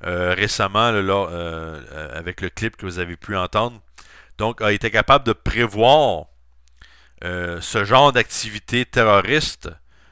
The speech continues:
comme étant justement des activités qui sont, qui naissent dans une situation économique et politique très spéciale.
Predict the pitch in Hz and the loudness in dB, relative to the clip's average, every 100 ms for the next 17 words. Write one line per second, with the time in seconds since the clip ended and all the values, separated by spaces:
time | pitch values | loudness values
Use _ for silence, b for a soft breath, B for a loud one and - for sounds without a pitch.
0 | _ _ _ - 175 151 - 151 135 127 | _ _ _ 2 4 4 2 2 2 0
1 | 123 147 113 113 - - 110 110 - 139 | 2 0 2 0 0 -10 -10 -12 -6 -4
2 | 165 - - 120 123 - 107 104 - b | -4 -8 -8 -6 -4 0 0 -2 -8 b
3 | b b 127 123 110 165 196 - - - | b b -10 -6 2 2 4 0 -2 -6
4 | - _ b b b b b 135 165 151 | -14 _ b b b b b 4 4 4
5 | 135 135 - 139 120 - 139 147 147 127 | -4 -8 -2 4 6 4 2 2 2 -2
6 | 131 120 117 151 117 107 110 104 - 143 | -2 -2 -2 -4 -4 -2 -2 -2 -4 -8
7 | - 113 117 - 104 92 139 104 76 | -6 -2 -2 -2 -8 -4 0 0 -2